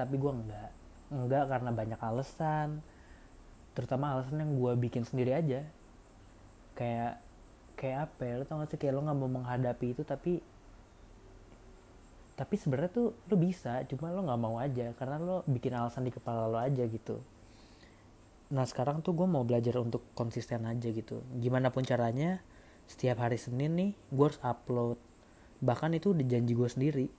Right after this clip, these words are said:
karena dari nama podcastnya aja kan udah Monday on Air. Itu tuh sebenarnya bentuk janji gue ke diri sendiri untuk upload setiap hari, setiap hari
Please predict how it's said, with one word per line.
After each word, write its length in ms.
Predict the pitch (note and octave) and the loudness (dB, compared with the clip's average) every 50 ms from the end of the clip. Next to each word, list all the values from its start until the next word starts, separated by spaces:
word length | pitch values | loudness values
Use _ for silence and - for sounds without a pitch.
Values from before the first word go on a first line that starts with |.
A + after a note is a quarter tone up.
| - - - - - - | -16 -20 -20 -20 -18 -4
karena 240 | - - B2+ D3 F3 F3+ | -2 0 2 4 4 4
dari 180 | D#3 C3+ B2+ B2+ | 4 6 4 4
nama 300 | B2 A#2+ A#2+ A#2+ A#2+ A#2+ | 4 4 4 4 2 2
podcastnya 480 | - B2 - - B2 A#2+ - C3+ B2+ C3 | 0 -2 0 0 -4 -4 -2 -2 -2 0
aja 160 | D#3 F3+ G3 | 0 0 0
kan 80 | F3 | 0
udah 160 | D3 B2 A#2 A2+ | 0 0 0 -2
Monday 480 | A2 A#2 A2+ A2+ A#2 A#2+ C3+ D3 - | -2 -2 -2 0 0 2 2 2 2
on 240 | - A#2+ A#2 A#2 - | 0 -4 -4 -6 -6
Air. 320 | - B2 A#2+ A#2 A2+ A2+ A2+ A#2+ - - - - - - - - - - - - - - | -4 -2 0 2 0 0 -2 -8 -12 -18 -20 -20 -20 -20 -20 -20 -20 -20 -20 -20 -12 -12
Itu 240 | - - - D3+ - | -10 -6 -6 -2 0
tuh 80 | F#3+ F#3+ | 0 0
sebenarnya 560 | - - D3 C3+ B2+ B2+ A#2+ C3+ D#3+ F3 F3+ | 2 2 2 2 2 2 2 4 4 4 4
bentuk 320 | E3 C#3 C3 B2+ A#2+ A#2 - - | 4 4 2 2 0 0 -2 0
janji 320 | B2 A#2+ A#2 A#2+ A#2+ A#2 | 2 2 2 2 2 0
gue 320 | A#2 A#2 A#2 A#2 C3+ D3+ - | 0 0 4 4 4 4 6
ke 80 | - | 4
diri 240 | C3 A#2+ A#2+ A#2+ A#2 | 4 4 4 2 0
sendiri 480 | A2 - A#2+ A#2 A#2 A#2 C3+ E3 F#3+ - - - - - - - - - - - - | -2 0 0 0 0 2 2 2 2 2 -2 -8 -20 -20 -20 -20 -20 -20 -20 -10 -6
untuk 240 | - B2 B2 B2 - | -4 -2 -2 -2 -2
upload 400 | C3 A#2+ - - - C#3+ D#3 - | -2 -4 -4 0 0 0 0 0
setiap 320 | - - - B2+ A#2+ - | 0 0 2 2 2 4
hari, 400 | A#2+ A2+ A2+ B2+ D3+ F3 F3 - - - - - - - - - - - - - - - - - - - - - - - - | 2 2 4 4 4 2 2 0 -6 -16 -20 -20 -20 -20 -20 -20 -20 -20 -20 -20 -20 -20 -20 -20 -20 -20 -20 -20 -20 -20 -20
setiap 400 | - - - - C3 B2 B2 B2 | -20 -8 -4 0 0 0 0 0
hari 160 | A#2+ B2 | 0 0